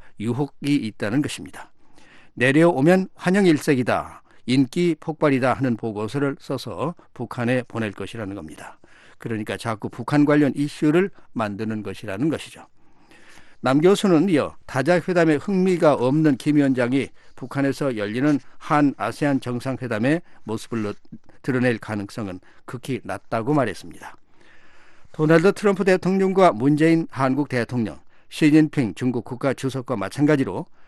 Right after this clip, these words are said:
김정은도 양자 회담에 더욱 관심이 있는 인물이라는 겁니다. 또한 김 위원장은 한국 방문 조건으로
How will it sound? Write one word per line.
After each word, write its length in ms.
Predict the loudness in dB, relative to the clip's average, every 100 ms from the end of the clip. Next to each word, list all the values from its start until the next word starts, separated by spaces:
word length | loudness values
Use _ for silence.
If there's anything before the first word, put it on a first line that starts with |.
| -20 -12
김정은도 680 | 0 4 6 6 6 2 -6 -14 _ -2
양자 380 | 2 4 2 2
회담에 340 | 0 -2 -2 -4
더욱 260 | -4 -4
관심이 600 | -2 -2 0 4 4 4 0
있는 420 | -2 0 2 0
인물이라는 640 | 0 -4 -4 -6 -8 -4 -4
겁니다. 420 | -6 -10 -16 -20 -20 -20 -20 -20 -20 -20 -20 -20 0
또한 220 | 4 4
김 200 | 4 2
위원장은 560 | 4 4 4 4 0 -2 -10 -10
한국 440 | 2 4 4 2
방문 360 | 0 2 4 4
조건으로 560 | 2 0 0 0 0